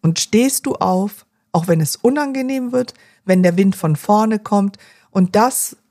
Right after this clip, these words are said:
wofür du stehst, vielleicht nicht unbedingt gerade Mainstream-affin ist oder populär? Wo stehst du?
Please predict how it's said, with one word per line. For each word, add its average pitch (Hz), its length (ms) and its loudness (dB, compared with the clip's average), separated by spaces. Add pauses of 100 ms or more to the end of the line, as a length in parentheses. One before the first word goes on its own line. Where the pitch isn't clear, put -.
(140)
wofür 190 340 2
du 175 140 0
stehst, 202 480 0
vielleicht 180 420 -2
nicht 247 380 2
unbedingt 185 580 2
gerade 175 400 -2
Mainstream-affin 214 1300 0
ist 208 240 -2 (480)
oder 190 240 4
populär? 156 680 -2 (1600)
Wo 240 260 4
stehst - 480 -2
du? 151 120 -10